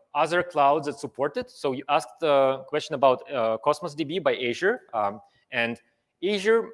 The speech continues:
uh, Azure module that we have provides Cosmos D B, um, container that you can start from your test with the same A P I, same test container sub A P I. The abstraction you need to adopt once and be able to test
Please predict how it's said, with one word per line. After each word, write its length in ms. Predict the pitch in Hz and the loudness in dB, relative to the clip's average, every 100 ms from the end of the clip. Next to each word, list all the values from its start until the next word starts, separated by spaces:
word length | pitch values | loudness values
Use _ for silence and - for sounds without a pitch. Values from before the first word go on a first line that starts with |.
| - | -8
uh, 320 | 143 123 117 127 - | -2 2 0 -2 -2
Azure 240 | 185 208 | 0 0
module 460 | 196 160 165 262 240 | 2 2 0 -4 -6
that 120 | 143 | -6
we 120 | 131 | -2
have 280 | 117 127 156 - - | 2 4 4 0 -10
provides 400 | - 127 135 139 - | -2 4 4 4 0
Cosmos 340 | 156 156 170 | -2 -2 -6
D 120 | 127 143 | -6 -4
B, 320 | 143 143 143 | -2 0 0
um, 340 | 127 113 110 - _ _ _ | 0 0 0 -6 _ _ _
container 480 | 139 - 139 185 269 - _ _ - | -6 0 2 2 -4 -8 _ _ -6
that 100 | 143 | -4
you 80 | 165 | -2
can 140 | 170 | -4
start 320 | - 170 165 | 0 2 2
from 200 | 165 165 | 2 -2
your 140 | 151 151 | 0 2
test 280 | 147 147 - _ _ | 2 0 -4 _ _
with 160 | 151 131 | -4 -2
the 120 | 156 | -4
same 480 | - - 185 185 180 | -6 0 2 4 2
A 160 | 165 | -2
P 140 | 165 139 | 2 4
I, 160 | 117 | 4
same 260 | 101 170 170 | 4 -2 -2
test 220 | 170 165 | -2 -2
container 260 | 151 147 135 | -4 -6 -4
sub 160 | 131 117 | -6 -6
A 100 | 139 | -8
P 140 | - 123 | 0 0
I. 180 | 95 - - | 0 -4 -4
The 80 | - | -4
abstraction 420 | - 196 - 185 | 2 2 2 -4
you 60 | |
need 160 | 156 165 | -4 0
to 60 | 143 | 2
adopt 300 | 123 135 127 | 4 2 2
once 400 | 147 185 240 - _ | 2 2 2 -8 _
and 120 | 139 | -6
be 120 | 131 165 | 0 4
able 160 | 160 | 2
to 120 | 156 | 0
test 280 | 120 143 139 | 2 4 2